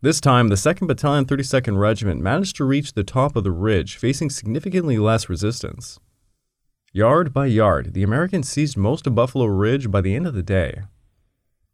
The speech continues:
While all this was going on, the forces advancing along Jim Fish Valley reached the southern portion of Lake Cories, where they established a defensive position to hold up for the night. Landrum expected the twenty-ninth to be the final offensive to take Chichagof.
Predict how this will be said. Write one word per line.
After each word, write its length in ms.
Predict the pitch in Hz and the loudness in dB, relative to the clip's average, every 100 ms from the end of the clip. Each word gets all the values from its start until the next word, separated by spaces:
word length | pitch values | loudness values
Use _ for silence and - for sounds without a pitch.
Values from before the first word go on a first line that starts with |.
| _ | _
While 160 | 98 101 | 2 4
all 200 | 147 202 | 4 4
this 200 | 170 127 | 2 0
was 100 | 110 | 0
going 300 | 113 101 90 | 2 2 4
on, 400 | 90 67 71 - | 2 0 -4 -10
the 80 | - | -8
forces 540 | 90 147 151 151 143 120 | -2 0 0 0 0 0
advancing 500 | 98 110 113 117 101 | 0 2 0 0 0
along 300 | 90 90 90 | 2 0 2
Jim 220 | 123 131 | 2 0
Fish 280 | 123 104 - | 0 -2 2
Valley 360 | 104 101 82 | 2 2 0
reached 300 | 71 131 - | -2 -2 -2
the 100 | 123 | -4
southern 360 | 113 147 143 120 | 0 0 0 0
portion 400 | 123 123 127 107 | 2 0 2 -2
of 100 | 92 | 0
Lake 220 | 107 107 | 0 0
Cories, 520 | - 107 71 50 - - _ | 0 0 -2 -6 -16 -20 _
where 120 | 107 | -2
they 120 | 110 110 | 2 2
established 420 | 101 143 156 151 | 4 2 4 2
a 80 | 107 | 0
defensive 460 | 98 135 135 107 | 0 0 -2 -4
position 440 | 110 101 127 143 135 | -2 0 0 -2 -4
to 80 | 90 | -2
hold 280 | 120 135 | 0 2
up 120 | 131 131 | 2 0
for 100 | 117 | 0
the 100 | 98 | 0
night. 320 | 110 101 - - _ _ _ _ _ _ _ _ | 0 -2 -6 -16 _ _ _ _ _ _ _ _
Landrum 320 | - 131 208 240 | 2 4 4 2
expected 460 | 135 156 160 156 | 2 2 2 2
the 80 | 98 | 0
twenty-ninth 680 | - 135 147 123 127 143 - | 0 2 4 4 4 0 -2
to 80 | |
be 100 | 104 | -2
the 140 | 104 92 | 0 0
final 380 | - 135 147 117 | 2 2 4 2
offensive 480 | - 120 110 98 | 2 0 2 -2
to 80 | 104 | -6
take 260 | 87 104 87 | 0 0 0
Chichagof. 680 | 113 101 87 95 76 - | -6 -6 0 2 2 -2